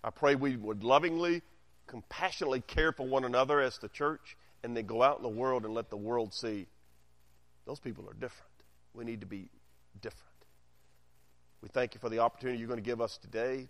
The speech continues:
tomorrow, this week, to share the gospel. I pray we take it. So, Lord, right now, as we close out today,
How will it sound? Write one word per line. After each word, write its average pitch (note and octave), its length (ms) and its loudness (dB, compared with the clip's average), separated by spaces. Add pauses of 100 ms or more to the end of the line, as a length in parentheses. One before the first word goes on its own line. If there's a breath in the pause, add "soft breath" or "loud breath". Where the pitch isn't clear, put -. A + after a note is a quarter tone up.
tomorrow, B2+ 600 0 (680)
this A2+ 200 -12
week, C3+ 340 -4 (640)
to - 60 -18
share B2+ 200 0
the A#2 80 -4
gospel. G#2+ 540 2 (480)
I - 140 -14
pray G#2 180 -4
we G2+ 180 -8
take - 340 -8
it. - 80 -18 (480)
So, - 120 -10
Lord, A2+ 200 2
right B2 200 6
now, A#2 320 4
as G2+ 120 -8
we A2+ 80 -6
close A#2 480 -2
out A#2+ 260 2 (240)
today, A#2+ 380 0